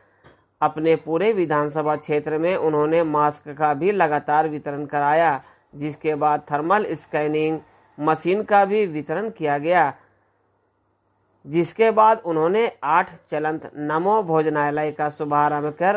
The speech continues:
उसके माध्यम से अपने पूरे विधानसभा क्षेत्र के लोगों को भोजन पहुंचाने का कार्य किया। वर्ष दो हज़ार बीस में इनकी सेवा तब तक जारी रही, जब तक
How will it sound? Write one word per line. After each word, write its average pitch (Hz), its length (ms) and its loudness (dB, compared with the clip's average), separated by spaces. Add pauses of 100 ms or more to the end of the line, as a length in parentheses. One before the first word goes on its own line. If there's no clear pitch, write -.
(120)
उसके 160 420 -6
माध्यम 160 540 0
से 170 300 -2 (320)
अपने 151 400 0
पूरे 165 380 -2
विधानसभा 156 680 0
क्षेत्र 147 460 -4
के 151 240 -2
लोगों 165 400 2
को 175 260 0 (520)
भोजन 185 400 4
पहुंचाने 156 640 0
का 156 240 0
कार्य 147 440 -4
किया। 175 280 2 (380)
वर्ष 151 340 0
दो 147 200 -4
हज़ार 151 340 0
बीस 175 340 -2
में 208 180 2
इनकी 156 520 -4
सेवा 151 440 0 (400)
तब 151 240 0
तक 156 160 0
जारी 147 380 0
रही, 170 320 2
जब 156 260 -2
तक 165 280 -6